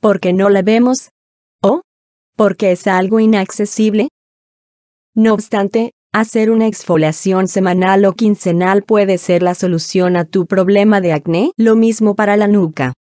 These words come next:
Puedes usar cremas específicas o armar tu propio remedio con azúcar o café.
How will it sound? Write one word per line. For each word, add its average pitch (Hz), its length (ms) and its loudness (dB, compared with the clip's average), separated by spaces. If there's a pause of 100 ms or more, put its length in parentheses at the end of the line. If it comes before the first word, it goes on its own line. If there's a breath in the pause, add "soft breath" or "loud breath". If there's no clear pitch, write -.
(340)
Puedes 214 380 0
usar 180 380 -2
cremas 202 460 0
específicas 180 840 -4
o 185 60 0
armar 175 400 0
tu 185 220 -4
propio 185 400 0
remedio 180 480 0
con 175 160 -2
azúcar 175 440 -2
o 180 100 -2
café. 180 420 -2